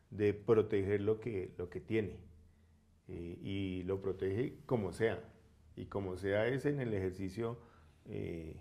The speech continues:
de, de, de su movilidad social en esos territorios. Así que, eh, digamos, hay un conjunto de variables. No todo el mundo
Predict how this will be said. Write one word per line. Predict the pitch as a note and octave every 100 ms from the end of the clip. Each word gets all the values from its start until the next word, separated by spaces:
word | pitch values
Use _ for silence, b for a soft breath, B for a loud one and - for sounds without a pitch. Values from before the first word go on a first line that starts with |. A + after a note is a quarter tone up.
| -
de, | - F#2 F2+ E2+ E2 E2+
de, | - - - - - -
de | F#2+ F2+ E2+ E2 D#2+ D#2+
su | A2+ A2
movilidad | G2+ F#2 F2+ F#2 F2 F2+
social | G#2+ G2+ A2+ G#2 G#2 B B B B
en | - F#2
esos | F2+ G2 -
territorios. | G2+ E2+ - G#2 D#2 - - b b b
Así | G2 -
que, | G#2+ B2 B2+ B2+ B2 B2
eh, | G#2+ G2 F#2+ F#2
digamos, | F#2+ G2+ B2 C3+
hay | C#3 C#3+
un | C#3+
conjunto | D3 D3 C#3+ C3+ C3+
de | C3+
variables. | B2+ G2+ A2+ B2 F#2 - B B
No | G#2+ A2+ B2 C3+
todo | C#3 C3+
el | C3
mundo | C3 B2+ B2 B2